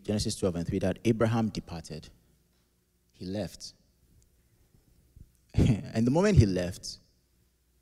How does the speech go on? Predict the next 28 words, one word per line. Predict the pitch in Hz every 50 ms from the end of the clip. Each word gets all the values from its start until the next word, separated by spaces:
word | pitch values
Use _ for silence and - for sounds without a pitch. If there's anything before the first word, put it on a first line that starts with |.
| _ _ _ _ _ _ _ _
Abraham | 117 123 127 131 127 123 113
had | 101 - - 113 104 95
no | 104 110 147 180 185 - -
other | 123 123 113 123 110
choice | - - - 101 90 80
but | - 92 -
to | -
trust | - - 98 87 - -
in | 82 80
God. | 80 71 69 - - - - _ _ _ _ _ _ _ _ _ _ _ _ _ _ _ _ _ _ _ _ _ _ _ _ _ _ _ _ _ _
That's | 139 147 147
the | 127
thing | 107 131 120
about | 110 101 92
walking | 95 101 107 107 - 107
with | 95 90 85 -
God. | - 80 76 - - - _ _ _ _ _ _ _ _ _ _ _ _ _ _ _ _
He | - 113
wants | 123 147 170 -
to | -
get | 120 139 131 123
you | 110
to | 117 107
a | 98
place | - 120 120 117 113 104
where | 107 110 107 104 101 101 98 98 104 - - _ _ - _ _
he's | - - - 107 107 95 82 92
your | 101 101 98 95 92